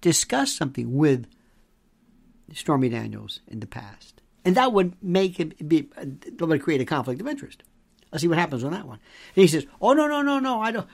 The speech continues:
no, I, no, I never, we had nothing." Okay, fine. He wants to stay on this because he is a, the media, the allure to be a media,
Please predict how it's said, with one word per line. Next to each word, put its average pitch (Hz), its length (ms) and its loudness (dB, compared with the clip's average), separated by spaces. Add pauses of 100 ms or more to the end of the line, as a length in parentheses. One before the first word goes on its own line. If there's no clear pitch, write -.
no, 190 260 0
I, 180 280 -2 (280)
no, 156 200 0
I 170 100 4
never, 190 180 -2
we 143 200 -2
had 139 140 -4
nothing." 196 460 -4
Okay, 311 200 -2
fine. 247 400 -8 (560)
He 277 200 6
wants 190 220 4
to 139 60 0
stay 147 220 0
on 185 180 2
this 139 120 -2
because 117 480 -4
he 226 480 -2
is 139 260 0
a, 117 220 -6 (360)
the 127 260 -2
media, 220 840 2 (2750)
the 170 220 10
allure 185 960 8 (1500)
to 190 100 12
be 190 240 10
a 160 60 10
media, 165 960 4